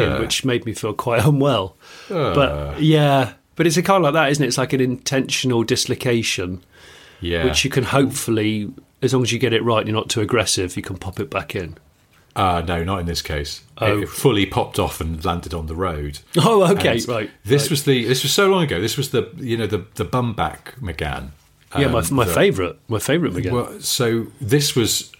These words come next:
Speaker 1: a pre-production one that was one of the first in the country that Renault had lent to us at Top Gear, so we could see what it was like, because we were planning not only to road test it, but then to crash it.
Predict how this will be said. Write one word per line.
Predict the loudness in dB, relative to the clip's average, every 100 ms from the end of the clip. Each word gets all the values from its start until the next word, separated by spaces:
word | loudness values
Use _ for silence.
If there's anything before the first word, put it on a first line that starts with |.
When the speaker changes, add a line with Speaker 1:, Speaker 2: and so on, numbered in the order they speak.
| -8
Speaker 1:
a | -8
pre-production | -6 -2 0 0 0 -2 0 -2 -2 -2 -2 -4 -8 _ _ _ _ _ _ _ _
one | -2 -2 -2 -6 -8
that | -10
was | -8 -4
one | -2
of | -2
the |
first | 0 2 2 0
in | 0
the |
country | 0 0 0 -2 -4 -6 -10 -20 -20 -20 -14
that | -8
Renault | 0 2 4 4
had | 2 0
lent | 0 -2
to | -2
us | -4 -4
at |
Top | -4 -6 -4
Gear, | -4 -2
so | -2 -2
we |
could | -2 -2
see | -2 2 2
what | 2 0
it | -4
was | -6
like, | -2 0 0 -2 -6
because | -10 -8 -4 0
we | 0
were |
planning | 0 -2 0 0 -2
not | 0
only | 0 -2
to | -4 -4
road | 0 0 -2
test | -4 -4 -6
it, | -6
but | -4
then | -2 -2
to | -4
crash | -6 -4 -2 -2 -2
it. | -2 -6 -14